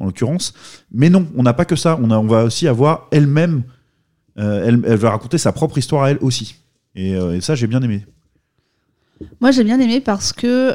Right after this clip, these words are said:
Speaker 2: euh, bah, déjà, on a eu des débats, euh, au cours de notre visionnage, parce qu'on n'était pas forcément d'accord, euh, sur, euh, sur ce qu'on pouvait en, en retenir de ce film. Moi, ce que j'ai trouvé intéressant, c'était, euh,
Speaker 1: Cette série.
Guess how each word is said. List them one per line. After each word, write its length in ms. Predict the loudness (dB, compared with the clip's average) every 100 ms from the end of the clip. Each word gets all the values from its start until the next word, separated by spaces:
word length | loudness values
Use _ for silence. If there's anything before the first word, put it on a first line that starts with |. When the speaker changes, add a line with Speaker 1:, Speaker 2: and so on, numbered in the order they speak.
| 0
Speaker 2:
euh, 440 | 0 0 0 -2
bah, 120 | -2
déjà, 200 | -2 2
on 80 | 2
a 80 | 2
eu 80 | 2
des 100 | 2
débats, 420 | 2 2 2 2
euh, 400 | 0 0 -2 -4 -4
au 120 | -4
cours 260 | -4 -6 -4
de 580 | -2 -2 -2 0 -2 -6 -14 _ _ _ _ _ _ _ -8
notre 320 | -6 -4 -4
visionnage, 760 | -4 -2 0 0 2 0 -2 -8 _ -20 -20 -20
parce 120 | -8
qu'on 120 | -2
n'était 200 | -2 -4
pas 200 | -6 -8
forcément 420 | -6 -8 -6 -4
d'accord, 480 | -6 -6 -4 -4 -4
euh, 160 | -6 -6
sur, 400 | -8 -10 -8 -8
euh, 220 | -10 -12 -16 _ _ _ _ _ -20 _ -20 -20
sur 260 | -10 -4 -4
ce 80 | -4
qu'on 200 | -4 -4
pouvait 340 | -2 -2 0
en, 180 | 0 -2
en 680 | 0 0 2 0 0 -2 -2
retenir 480 | -2 -2 0 2 2
de 80 | 0
ce 160 | -4
film. 320 | -2 4 4 4
Moi, 160 | 2
ce 80 | 2
que 100 | 0
j'ai 120 | 0
trouvé 180 | -2 -2
intéressant, 480 | -4 -4 -6 0 0
c'était, 460 | 0 -6 -4 0
euh, 140 | 2 2
Speaker 1:
Cette 120 | 0
série. 200 | -2 -6